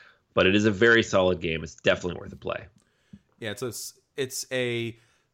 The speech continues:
Speaker 2: solid high-ranking play for me. It's so thematic, it's so epic. As you said, if it wasn't for the fiddliness and the little challenges here and there, it would be a big buy on my list. Number twenty-three, Power Grid.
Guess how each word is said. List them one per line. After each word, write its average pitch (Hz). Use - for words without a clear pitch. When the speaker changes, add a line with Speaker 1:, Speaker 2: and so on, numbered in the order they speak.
Speaker 2:
solid 175
high-ranking 143
play 127
for 123
me. 107
It's 123
so 175
thematic, 120
it's 110
so 160
epic. 113
As 120
you 131
said, 120
if 117
it -
wasn't 180
for 175
the 139
fiddliness 160
and 131
the 127
little 143
challenges 147
here 160
and 156
there, 147
it 127
would 117
be 117
a 101
big 101
buy 101
on 92
my 90
list. -
Number 101
twenty-three, 139
Power 110
Grid. 87